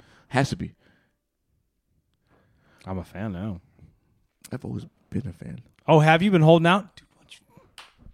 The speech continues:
Speaker 2: we'll talk about that later. <laughs>
Speaker 1: Uh, game on the line. What is most likely to happen? Patrick Mahomes completes a fourth and thirty. Justin Tucker drills a sixty-five-yard field goal.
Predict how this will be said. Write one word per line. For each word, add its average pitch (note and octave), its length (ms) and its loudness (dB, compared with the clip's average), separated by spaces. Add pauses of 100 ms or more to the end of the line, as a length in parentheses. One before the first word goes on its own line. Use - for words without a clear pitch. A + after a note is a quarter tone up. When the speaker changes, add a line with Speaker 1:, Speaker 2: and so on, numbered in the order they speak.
Speaker 2:
we'll C3 60 -20
talk A#2 100 -12
about F2 140 -12
that D2+ 80 -16
later. D#2+ 160 -16 (280)
<laughs> - 200 -14 (260)
Speaker 1:
Uh, D3+ 380 12
game D#3+ 240 2
on F#3 160 6
the E3+ 40 4
line. D#3 280 2
What C#3+ 180 2
is C#3 160 -2
most C#3 460 -2
likely D3+ 320 -4
to C#3+ 180 -8
happen? C3+ 460 -2 (340)
Patrick B2+ 300 -6
Mahomes C3+ 420 -2
completes C3 340 -12
a A2+ 100 -12
fourth - 300 -8
and G#2+ 160 -16
thirty. C#3+ 320 -2 (1300)
Justin C3 340 -2
Tucker C#3 520 0 (320)
drills C3 420 4
a A#2+ 120 -2
sixty-five-yard A#2+ 880 -6
field D3+ 240 0
goal. F#3+ 260 0